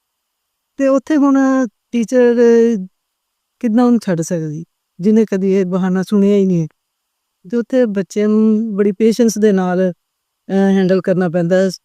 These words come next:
ਵੀ ਕਿਸ ਤਰੀਕੇ ਨੂੰ ਸਮਝਾਇਆ ਜਾਵੇ। ਉਹਨੂੰ ਪੁੱਛਿਆ ਜਾਂਦਾ ਵੀ ਉਹ ਮਨ ਕੀ ਚੀਜ਼ ਆ, ਤੁਸੀਂ ਕਿਹੜੇ ਮਨ ਦੇ ਮਗਰ ਲੱਗੇ ਹੋਏ ਇਸ? ਮਨ ਤਾਂ ਇੱਕ ਤਾਕਤ ਆ, ਸ਼ਕਤੀ ਆ, ਗ-,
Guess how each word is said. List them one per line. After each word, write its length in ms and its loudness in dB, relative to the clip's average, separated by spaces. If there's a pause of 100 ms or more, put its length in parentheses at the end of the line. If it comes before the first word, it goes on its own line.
(480)
ਵੀ 200 0
ਕਿਸ 220 -2
ਤਰੀਕੇ 440 2
ਨੂੰ 160 2
ਸਮਝਾਇਆ 480 0
ਜਾਵੇ। 300 -2
ਉਹਨੂੰ 160 -2
ਪੁੱਛਿਆ 360 0
ਜਾਂਦਾ 300 0
ਵੀ 180 0
ਉਹ 140 4
ਮਨ 300 2
ਕੀ 220 -4
ਚੀਜ਼ 300 -4
ਆ, 140 -10 (1200)
ਤੁਸੀਂ 320 -4
ਕਿਹੜੇ 220 4
ਮਨ 240 4
ਦੇ 80 2
ਮਗਰ 260 0
ਲੱਗੇ 300 -2
ਹੋਏ 260 -2
ਇਸ? 220 -12 (600)
ਮਨ 220 -2
ਤਾਂ 120 0
ਇੱਕ 180 -2
ਤਾਕਤ 500 -4
ਆ, 140 -4
ਸ਼ਕਤੀ 480 -2
ਆ, 180 -4 (280)
ਗ-, 100 -8